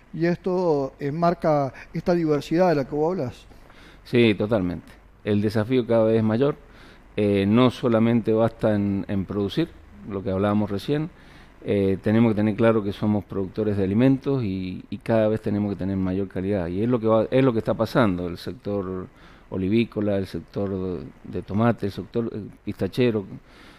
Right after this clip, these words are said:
Speaker 2: Eh, hay, hay una demanda creciente de todos los productos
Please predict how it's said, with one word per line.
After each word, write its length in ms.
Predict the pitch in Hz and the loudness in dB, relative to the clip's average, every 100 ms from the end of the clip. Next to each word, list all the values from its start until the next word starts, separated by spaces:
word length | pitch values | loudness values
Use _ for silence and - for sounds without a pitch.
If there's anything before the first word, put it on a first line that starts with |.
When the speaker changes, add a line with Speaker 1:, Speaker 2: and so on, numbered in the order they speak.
| - | -18
Speaker 2:
Eh, 400 | - 98 98 95 | -6 -2 0 2
hay, 640 | 95 117 120 113 110 104 104 110 - - | 4 4 6 4 4 2 -2 -8 -16 -8
hay 220 | 113 113 | 0 2
una 180 | 110 107 | 2 2
demanda 460 | 101 101 110 110 104 | 2 2 4 4 2
creciente 720 | - 92 87 123 127 131 110 | -2 -6 -2 4 6 6 4
de 140 | 101 | 0
todos 200 | 95 120 | 0 -4
los 100 | 107 | -4
productos 640 | - 104 113 127 - 160 | -2 0 0 -2 -6 -8